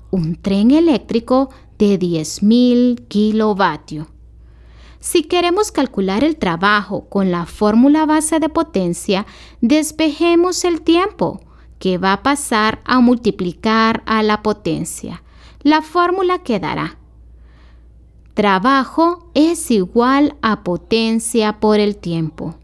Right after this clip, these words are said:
Si queremos despejar para el tiempo, la potencia pasa a dividir. La fórmula queda: tiempo es igual a trabajo sobre potencia.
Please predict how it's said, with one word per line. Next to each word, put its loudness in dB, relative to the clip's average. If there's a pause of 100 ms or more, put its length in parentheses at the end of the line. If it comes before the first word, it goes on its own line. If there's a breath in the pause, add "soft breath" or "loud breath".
(400 soft breath)
Si -2
queremos -2
despejar -2
para 0
el -2
tiempo, 0
la 0
potencia 0
pasa -2
a -2
dividir. 0 (320 soft breath)
La 0
fórmula -2
queda: 0 (460 soft breath)
tiempo -2 (180)
es -2
igual 0 (120)
a -2
trabajo 0
sobre 0
potencia. -6